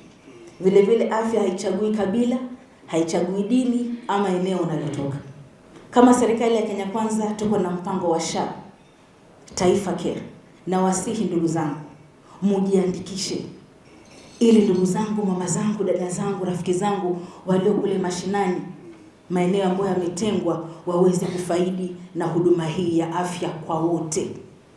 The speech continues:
Maana tukiwa wagonjwa, pesa hatuna, uwakilishi hatuna, so umaskini unazidi.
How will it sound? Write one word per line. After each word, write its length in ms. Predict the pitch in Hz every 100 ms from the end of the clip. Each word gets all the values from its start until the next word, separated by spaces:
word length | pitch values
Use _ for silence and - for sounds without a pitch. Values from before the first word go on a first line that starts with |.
| - -
Maana 220 | 185 196
tukiwa 380 | 175 170 202 185
wagonjwa, 480 | 165 185 214 214 220 220 - - - -
pesa 260 | 185 -
hatuna, 600 | 165 143 - 208 208 208 - - -
uwakilishi 560 | 156 160 160 170 185 185
hatuna, 460 | 165 160 208 202 190 - - - - - - -
so 140 | - 226
umaskini 400 | 214 208 262 214
unazidi. 460 | 202 185 175 -